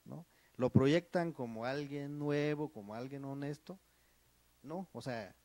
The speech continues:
su padre de este señor, pues, fue responsable de la deuda que los mexicanos aún seguimos pagando, lo que es la Fobaproa, ¿no?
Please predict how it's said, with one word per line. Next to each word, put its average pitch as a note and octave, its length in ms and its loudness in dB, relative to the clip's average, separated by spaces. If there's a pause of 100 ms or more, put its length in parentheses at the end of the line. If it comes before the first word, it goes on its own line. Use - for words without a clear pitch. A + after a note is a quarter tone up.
(300)
su A2 480 -16 (160)
padre F3+ 380 0
de D3+ 180 -6
este D#3 420 -8
señor, A#2 420 -8
pues, - 200 -12
fue C3 260 -4
responsable C3 800 -2
de G2+ 120 -6
la F2 200 -12
deuda A#2 580 -8 (580)
que G2+ 300 -8
los G2 160 -10
mexicanos A2 480 -6
aún A#2 220 -4
seguimos G#2+ 420 -10
pagando, A2+ 480 -6
lo F#2+ 160 -6
que A2 120 -8
es A2+ 120 -8
la G2 340 -10 (540)
Fobaproa, A2 680 2 (220)
¿no? C3 300 -10